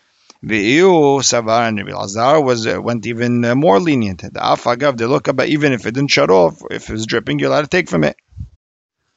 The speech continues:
Now, the Gemara says, "Aval kos ukara v'ashashit lo zizah mimkomam." Let's go back to what Rabbi Shimon, uh, differentiated something about a cup, the bowl, the, the lantern. Wh-, wh-, why, why was he mahmir over there?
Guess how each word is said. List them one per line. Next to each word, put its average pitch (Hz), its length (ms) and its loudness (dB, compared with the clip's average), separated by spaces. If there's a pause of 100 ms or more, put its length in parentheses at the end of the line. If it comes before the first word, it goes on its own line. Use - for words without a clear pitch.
(720)
Now, 104 320 0
the 110 140 -2
Gemara 117 220 0
says, 110 200 0
"Aval 107 260 0
kos 156 300 2
ukara 123 300 -2
v'ashashit - 560 0
lo 113 100 0
zizah 110 340 -4
mimkomam." 95 540 -6
Let's - 160 -4
go 143 140 2
back 127 220 0
to 110 80 -2
what 107 160 2
Rabbi 107 160 -2
Shimon, 107 600 0
uh, - 60 -10 (420)
differentiated 117 640 -2
something 117 300 2
about 98 260 -4
a - 60 -12
cup, 135 320 0
the 98 160 -12
bowl, 120 560 2
the, 92 240 -10 (340)
the - 80 -12
lantern. 117 460 -2
Wh-, 110 100 -4
wh-, 117 220 2
why, 135 140 4 (200)
why 127 200 2
was 135 160 0
he 131 60 2
mahmir 113 380 0
over 104 140 -4
there? 92 260 -6